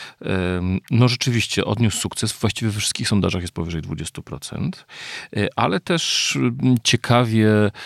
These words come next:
e, układa się jego elektorat. Em, tutaj, em, są oczywiście, e, wątpliwości niektórych co do, em, cie-, mm, badań, które, e,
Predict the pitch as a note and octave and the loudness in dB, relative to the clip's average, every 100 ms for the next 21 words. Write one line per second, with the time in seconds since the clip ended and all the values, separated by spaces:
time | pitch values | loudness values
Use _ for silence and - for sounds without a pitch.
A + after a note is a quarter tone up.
0 | - - G#2 F#2+ F#2 F#2+ F#2+ - - G#2+ | -14 -2 2 2 4 4 4 2 2 2
1 | G#2 - G2 F#2 F#2+ F2 F2 - D2+ C#2+ | 2 0 -2 -2 -2 -2 -4 -4 -6 -6
2 | E2 - - F2 F2+ F2+ F2+ F#2 F2+ F2 | -10 -8 -10 -6 -4 -2 0 2 2 0
3 | - - F#2 - F2+ F2 - - - - | -4 -10 -8 -4 -2 -2 -6 -16 -20 -20
4 | - F#2+ F#2+ F2+ F#2+ - G#2 F#2+ - F#2 | -12 -8 -2 -2 -2 -2 -2 -2 -4 -6
5 | F#2+ - G2 F2 F2 F#2 F2+ F2 F2 F2+ | -6 -4 -2 -2 -2 -4 -4 -2 -4 -4
6 | G#2 G2 - - G2 G2 G2+ - G2+ G2 | -2 -2 -2 -8 -4 -2 -2 -2 0 0
7 | - A#2+ A2+ G2+ G2+ G2 - - G2 F2+ | -2 0 0 0 -4 -6 -8 -6 -4 -4
8 | F2 - - - - G2 F#2+ F#2+ G2 G2+ | -6 -10 -18 -18 -6 -4 -2 0 -2 -4
9 | - G#2 - - A2 G2+ G2 F#2+ F#2 G2 | -6 -6 -6 -10 -4 0 2 2 0 0
10 | G2+ G2+ F#2 G2 F#2+ F#2 | 0 0 -2 -2 -2 -2